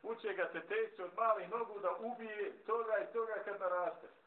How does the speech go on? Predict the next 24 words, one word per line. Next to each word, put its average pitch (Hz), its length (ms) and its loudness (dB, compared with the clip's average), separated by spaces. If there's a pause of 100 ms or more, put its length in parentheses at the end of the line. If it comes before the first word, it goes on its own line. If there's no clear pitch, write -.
(420)
Mi 135 80 -8
znamo 226 360 4
kod - 180 -2
nas 233 200 6
situacije. 185 640 2 (500)
Zbog 135 300 -6
te 262 160 0
nepravde 254 640 4 (1120)
desilo 214 500 -2
se 185 80 -2
ubistvo, 190 500 -6
namjerno 214 440 4
ubistvo, 202 480 -8
komšije 254 560 -4
su 110 100 -16
to. - 200 -14 (1900)
Desilo 262 440 -2
se 214 140 -8
prije 302 220 -4
dvadeset 233 720 2
godina. 143 400 -4 (1800)
I 127 100 -8
dan 165 300 2
danas 170 300 2